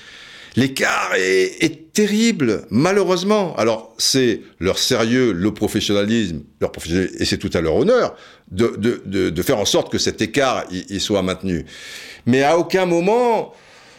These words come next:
tu peux dire, euh, « Bon, bah là, pendant une heure et demie, on va parler de la performance du P S G en Ligue un, parce que c'est, c'est exceptionnel. Ils nous ont sorti un match. » Tu le diras dix minutes,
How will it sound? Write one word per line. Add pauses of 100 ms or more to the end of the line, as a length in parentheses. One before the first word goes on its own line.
(140)
tu
peux
dire,
euh, «
Bon,
bah
là,
pendant
une
heure
et
demie,
on
va
parler
de
la
performance
du
P
S
G
en
Ligue
un,
parce
que
c'est,
c'est
exceptionnel.
Ils
nous
ont
sorti
un
match. » (360)
Tu
le
diras
dix
minutes,